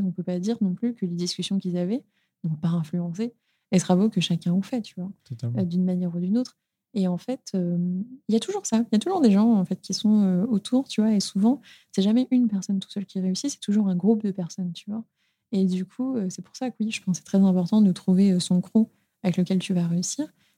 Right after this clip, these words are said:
Speaker 1: mais au-delà de ça, de trouver à quel écosystème tu appartiens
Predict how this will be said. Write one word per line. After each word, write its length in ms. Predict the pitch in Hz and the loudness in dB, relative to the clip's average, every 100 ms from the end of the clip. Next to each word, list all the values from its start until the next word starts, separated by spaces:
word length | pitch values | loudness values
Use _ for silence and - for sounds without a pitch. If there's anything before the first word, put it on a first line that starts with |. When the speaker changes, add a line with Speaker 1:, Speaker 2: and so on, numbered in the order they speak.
| - | -6
Speaker 1:
mais 80 | 214 | 2
au-delà 280 | 190 180 180 | 4 4 2
de 60 | 180 | 2
ça, 260 | - 254 - _ _ _ | 0 0 -2 _ _ _
de 100 | 190 | -4
trouver 460 | - 185 190 233 240 | -2 -2 2 0 0
à 100 | 180 | 0
quel 320 | 175 202 202 - | 0 0 0 0
écosystème 760 | 180 - - 190 - 208 202 | -2 0 -2 -4 0 4 4
tu 120 | 196 180 | 2 -2
appartiens 600 | 170 165 - - 247 | -2 -4 -4 2 2